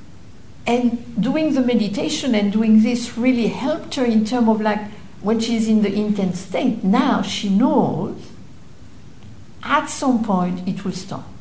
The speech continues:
which makes a difference to thinking it will last forever. And so this makes actually, in terms of the experience, a big difference. If you go into the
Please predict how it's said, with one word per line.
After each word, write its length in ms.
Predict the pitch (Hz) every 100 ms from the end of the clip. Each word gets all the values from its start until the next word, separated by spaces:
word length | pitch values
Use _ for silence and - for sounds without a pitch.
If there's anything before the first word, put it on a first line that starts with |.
| - - - - - - - - -
which 240 | 220 254 233
makes 320 | 240 - 214
a 60 |
difference 640 | 170 277 370 - 262 214 -
to 120 | 214
thinking 640 | - 214 214 202 190 - - - 214
it 160 | -
will 160 | 233 202
last 300 | 190 190 -
forever. 720 | 180 175 - 202 202 147 - - - - - - - - - - - - - - - - - - - - - - - - - - - - -
And 180 | 214 214
so 300 | 302 269 202
this 440 | 175 320 381 381
makes 380 | 311 277 - -
actually, 580 | 311 - - 262 254 240
in 120 | 240
terms 220 | 233 254
of 200 | 240 214
the 320 | 220 214 202 - - - -
experience, 920 | 202 - - - 392 339 226 170 - -
a 160 | - 175
big 400 | - 339 247 220
difference. 640 | 196 - - - - - - - - - - -
If 180 | 214 214
you 80 | 247
go 180 | 240 226
into 320 | 208 214 220
the 340 | 196 185 -